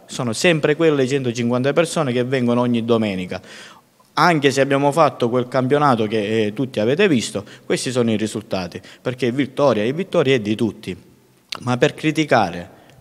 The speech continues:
non per, eh, dare se c'è un bisogno, un, un apporto alla società, e vittoria di tutti per criticare, non per dare appunto un apporto a questa società. Però tutto questo noi adesso stiamo,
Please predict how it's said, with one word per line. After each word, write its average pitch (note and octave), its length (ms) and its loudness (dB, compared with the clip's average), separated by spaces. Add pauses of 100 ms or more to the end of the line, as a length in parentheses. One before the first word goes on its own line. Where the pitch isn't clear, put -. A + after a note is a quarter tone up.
non B2+ 340 4
per, A2+ 240 -2
eh, G#2+ 280 2
dare A2 380 2
se A2+ 120 -6
c'è - 140 -4
un G#2+ 160 0
bisogno, A2+ 680 2
un, A#2 160 -2
un A#2 160 2
apporto A#2+ 520 4
alla A2 180 4
società, A2+ 480 2
e C#3+ 60 2
vittoria F#3 300 2
di D3+ 60 -2
tutti F3 220 0
per E3 140 2
criticare, G#2 520 -6
non B2+ 340 0 (240)
per B2+ 140 -2
dare B2 200 2
appunto A#2+ 360 0
un B2+ 140 2
apporto A#2+ 440 0
a G#2 40 -4
questa G2+ 320 -8
società. F#2+ 360 -4 (280)
Però C3 200 4
tutto E3 280 0
questo B2+ 260 0
noi A#2+ 220 0
adesso A2+ 300 -4
stiamo, G#2 420 -4